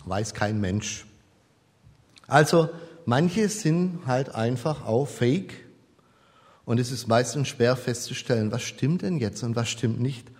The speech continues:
an den Nachrichten, die ich bekomme. Und die Nachrichtenflut ist aus meiner Sicht manchmal gar nicht mehr zu bewältigen, wenn man sich nicht einschränkt und fokussiert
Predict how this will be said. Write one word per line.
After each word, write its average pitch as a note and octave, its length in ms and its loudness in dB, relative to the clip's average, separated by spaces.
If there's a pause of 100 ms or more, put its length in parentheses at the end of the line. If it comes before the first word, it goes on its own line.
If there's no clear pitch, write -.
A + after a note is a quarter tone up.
(180)
an G#2 80 -4
den A2+ 160 2
Nachrichten, A#2 560 0
die A#2 80 -4
ich A2+ 80 -12
bekomme. A2 400 -6 (2000)
Und B2+ 140 2
die C#3+ 80 6
Nachrichtenflut F#3+ 840 4
ist F3+ 120 0
aus E3 200 2
meiner E3 500 4
Sicht B3+ 400 -4 (220)
manchmal C#3+ 360 2
gar B2 220 6
nicht C#3 100 4
mehr D3+ 120 2
zu - 140 -6
bewältigen, B2 800 0 (640)
wenn A#2 120 2
man C3 160 4
sich C3 240 -4
nicht A#2 160 -2
einschränkt C3 640 0
und B2 100 0
fokussiert C3 840 2